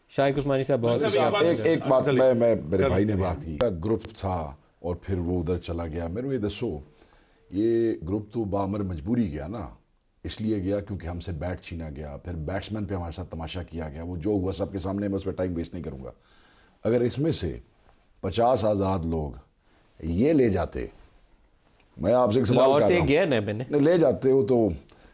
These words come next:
Speaker 3: उन्होंने जो अल्लाह इज्जत दे रहा, वो याद करेगा सारी
Speaker 1: तो
Speaker 3: जिंदगी।
Speaker 1: और भी जा सकते थे, नहीं गए।
Speaker 3: हाँ, चले जाते हैं।
Speaker 1: हम्म।
Speaker 3: Let's say चले गए, पंजाह ले गए, मेरे अजीज, ले गए पंजाह।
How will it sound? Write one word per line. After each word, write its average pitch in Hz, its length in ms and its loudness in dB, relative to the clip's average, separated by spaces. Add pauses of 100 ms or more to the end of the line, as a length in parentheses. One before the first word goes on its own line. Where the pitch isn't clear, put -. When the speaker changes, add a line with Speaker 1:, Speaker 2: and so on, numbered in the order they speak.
(120)
Speaker 3:
उन्होंने 117 260 2
जो 117 140 6
अल्लाह 120 180 6
इज्जत 117 200 6
दे 113 200 4
रहा, 117 180 6
वो 101 260 4
याद 117 320 4
करेगा 110 260 4
सारी 101 160 2
Speaker 1:
तो 98 40 4
Speaker 3:
जिंदगी। 95 200 2
Speaker 1:
और 139 200 4
भी 156 100 0
जा 117 160 4
सकते 131 300 2
थे, 151 80 0
नहीं 131 180 2
गए। 90 80 2
Speaker 3:
हाँ, 71 360 -4
चले 165 200 6
जाते 113 280 2
हैं। 73 160 -4
Speaker 1:
हम्म। 131 180 0
Speaker 3:
Let's 175 220 4
say 156 80 4
चले 139 280 4
गए, 107 120 4
पंजाह 147 300 4
ले 110 200 6
गए, 104 120 4
मेरे 104 200 4
अजीज, 110 360 2
ले 113 220 6
गए 104 120 6
पंजाह। 95 280 2